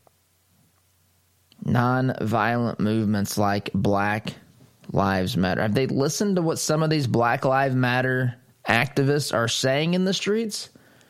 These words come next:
Are they listening to the threats that are being levied by those who are saying that they're there on behalf of, or that are, that have gotten the, uh, approval of the, the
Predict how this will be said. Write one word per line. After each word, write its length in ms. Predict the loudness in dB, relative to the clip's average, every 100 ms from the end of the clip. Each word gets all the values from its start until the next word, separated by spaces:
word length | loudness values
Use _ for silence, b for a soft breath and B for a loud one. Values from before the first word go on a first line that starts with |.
| b b b b b _ _ _ _ _
Are 160 | -2 0
they 160 | 2
listening 580 | 0 0 0 0 2 0
to 100 | 2 0
the 100 | 0
threats 540 | 0 0 0 -2 -2
that 160 | 0 2
are 80 |
being 480 | 2 4 4 2 0 B B B B
levied 560 | 2 4 4 2 2 2
by 180 | 2 2
those 500 | 2 2 0 -2 0
who 200 | 2 4
are 180 | 2 0
saying 440 | 0 0 0 0
that 120 | 0
they're 180 | 0 0
there 360 | 0 0 0 0
on 160 | 0
behalf 480 | 2 2 2 0 0
of, 380 | 0 0 0 0
or 120 | 0
that 160 | 2 2
are, 240 | 0 -2 B B B B B
that 160 | 0 2
have 160 | 2
gotten 340 | 0 0 0 0
the, 340 | 2 0 -2 -6 b b b _ -10
uh, 400 | -8 -6 -6 -6 -8 -10 -8 -4
approval 720 | -2 0 2 2 2 2 2
of 380 | 2 0 0 0
the, 140 | 0
the 160 | -2